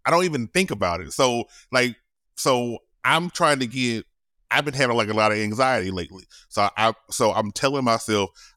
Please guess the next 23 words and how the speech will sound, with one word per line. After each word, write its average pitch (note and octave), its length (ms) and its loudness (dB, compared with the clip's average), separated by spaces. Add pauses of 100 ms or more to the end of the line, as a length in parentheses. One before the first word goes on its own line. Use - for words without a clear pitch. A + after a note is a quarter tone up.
(100)
I B2 160 4
need A#2+ 320 -4
to A#2 120 -8
do G2+ 240 -4
more G2 600 -4 (440)
with G2 640 -2 (220)
meditation G2+ 720 -2
in G2+ 100 -2
the G2 60 0
morning, G2 420 -2
you G2 80 -6
know, F#2 80 -2
to F#2+ 100 -8
have, A2 240 -2
you A2+ 140 -6
know, G2 60 -2
to F#2 80 -6
clear A2+ 180 0
my G2 160 0
mind G#2 340 0
out F2+ 160 0
and F#2 120 -8
everything. F2 460 -8